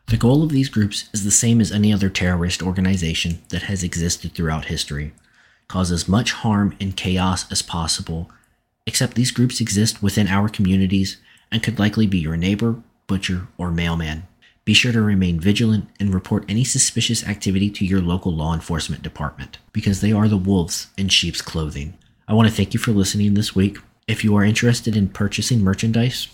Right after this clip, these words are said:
the link is available in the show notes below. A portion of each purchase is donated to a charity of your choice. Please be sure to follow the show on its social media pages. There, you can remain up to date with the latest episode releases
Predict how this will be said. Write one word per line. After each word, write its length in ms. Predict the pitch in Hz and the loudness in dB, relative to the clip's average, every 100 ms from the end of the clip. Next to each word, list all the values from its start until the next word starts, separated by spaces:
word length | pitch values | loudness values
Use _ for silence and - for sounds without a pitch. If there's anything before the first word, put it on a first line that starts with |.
| _ _ | _ _
the 80 | 101 | 0
link 240 | 95 110 | 2 2
is 120 | 101 90 | 2 2
available 440 | 92 98 101 101 | 4 4 2 2
in 80 | 85 | 2
the 40 | |
show 220 | 92 85 | 2 2
notes 220 | 82 82 - | 0 -4 -6
below. 380 | 76 73 76 - _ - | -8 -6 -8 -12 _ -14
A 60 | 101 | -6
portion 420 | - 120 - 120 | 2 2 4 0
of 80 | 87 | 0
each 180 | 107 - | -4 -2
purchase 480 | 101 95 110 - | -4 -2 -4 -4
is 120 | - 90 | -6 -2
donated 480 | 90 90 92 104 | 0 0 0 0
to 100 | 101 | -2
a 60 | 82 | -2
charity 480 | - 87 87 90 - | -2 -2 -2 -4 -6
of 200 | 87 - | -10 -8
your 120 | 78 | -8
choice. 520 | - 78 73 - - - _ _ - | -8 -8 -8 -10 -14 -16 _ _ -4
Please 180 | 107 110 | -2 2
be 80 | 120 | 2
sure 200 | - 95 | 2 0
to 40 | |
follow 300 | - 95 104 | 0 2 2
the 80 | 107 | 2
show 220 | - 95 | 2 0
on 100 | 85 | 0
its 140 | - | -2
social 280 | - 85 - | -4 -4 0
media 280 | 98 135 135 | 2 4 2
pages. 540 | 135 120 113 110 - - _ _ - | 2 0 0 -4 -6 -14 _ _ 2
There, 260 | 123 120 - | 4 2 0
you 160 | 104 127 | 0 2
can 160 | 131 | 2
remain 300 | 113 95 90 | 4 4 2
up 100 | 98 | -2
to 100 | - | -4
date 220 | - 95 98 | 0 0 -2
with 120 | - | -4
the 80 | 87 | -2
latest 360 | 92 117 - | 2 2 0
episode 400 | 98 113 - 110 | -4 -4 -2 -2
releases 480 | 104 90 92 92 | -2 -2 -4 -8